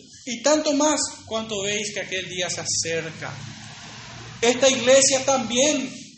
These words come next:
pudiera tropezar en esta, en este mandamiento que el Señor de-, les dejó, de que nos acerquemos a Él, de que no dejemos de congregarnos. Probablemente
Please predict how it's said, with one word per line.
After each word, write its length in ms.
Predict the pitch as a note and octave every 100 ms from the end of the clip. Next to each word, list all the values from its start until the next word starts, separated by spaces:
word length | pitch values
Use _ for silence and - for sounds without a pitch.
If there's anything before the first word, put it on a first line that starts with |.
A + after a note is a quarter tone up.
| - -
pudiera 420 | A#3+ A3+ C4 C4+
tropezar 640 | B3+ B3 A3+ - B3+ C4+ B3
en 80 | A#3+
esta, 420 | B3 C4 A#3+ -
en 120 | A3
este 200 | A#3+ C4
mandamiento 680 | B3+ B3+ B3 A3+ B3 C#4+ C#4+
que 100 | C#4
el 80 | B3+
Señor 440 | B3 A3 A#3 A#3
de-, 240 | A#3 C#4+ - - - - _ _ _ _
les 240 | G#3+ B3+ B3
dejó, 500 | A3+ C4+ D4+ C#4 - - - - - - - - -
de 140 | B3
que 120 | B3+
nos 140 | C4+ B3+
acerquemos 840 | C#4 - C4+ A#3 - D4 F4 E4+ C#4+
a 180 | A#3+ A#3
Él, 480 | C#4 C4+ G3+ - - - _ _ - - _ _ _ _ - - _ _ _
de 140 | G#3 B3+
que 140 | C4+
no 160 | B3+ D4
dejemos 560 | C#4 - C#4+ E4+ E4
de 100 | D4+
congregarnos. 800 | D4 C#4 B3+ G#3+ A3+ C#4+ C#4+ B3+ - - _ _ - C#5 C#5 B4 A4+ - _
Probablemente 1000 | - A#3+ C#4+ D#4 D4 C#4 C#4+ - F#3 -